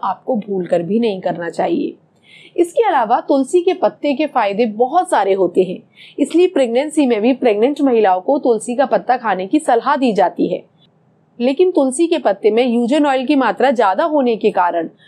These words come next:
प्रेग्नेंट महिलाओं को प्रेगनेंसी में ज्यादा मात्रा में तुलसी के पत्ते बिल्कुल नहीं खाने चाहिए, क्योंकि इससे आपके यूट्रस में कॉन्ट्रैक्शन बढ़ सकते हैं और pregnant महिलाओं को miscarriage तक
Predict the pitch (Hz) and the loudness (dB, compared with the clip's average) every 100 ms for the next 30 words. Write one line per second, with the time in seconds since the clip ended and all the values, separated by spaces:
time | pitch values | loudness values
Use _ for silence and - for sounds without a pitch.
0 | _ 262 240 247 330 339 302 240 220 202 | _ 0 2 2 2 2 2 2 0 -2
1 | 196 294 294 226 196 220 247 269 254 247 | -2 -2 2 0 2 -2 0 0 0 0
2 | 214 196 330 339 285 - 214 190 220 240 | 0 0 2 2 0 0 -2 -2 -4 0
3 | 214 - 233 254 262 175 - 240 214 208 | -2 0 -2 -2 0 -2 -2 0 0 2
4 | 269 220 196 190 180 175 175 175 175 180 | 0 0 -2 -6 -8 -6 -6 -4 -4 -6
5 | - _ - - - 285 320 - - 349 | -10 _ -20 -14 -4 0 0 0 -2 0
6 | - 214 - 285 220 226 - 320 - 269 | 0 -2 0 0 2 -2 0 -2 0 -2
7 | 190 - - 240 208 220 202 - 330 285 | -2 -8 -4 -2 0 0 -2 0 0 2
8 | 214 185 - 185 175 - _ _ - - | 2 -2 -2 -4 -4 -10 _ _ -12 -4
9 | 247 - 202 208 269 269 254 220 202 - | -2 2 0 2 0 0 0 0 -2 -2
10 | 277 - _ 196 190 - 190 170 190 - | -4 -4 _ -8 -8 -2 0 2 0 -4
11 | 226 | -8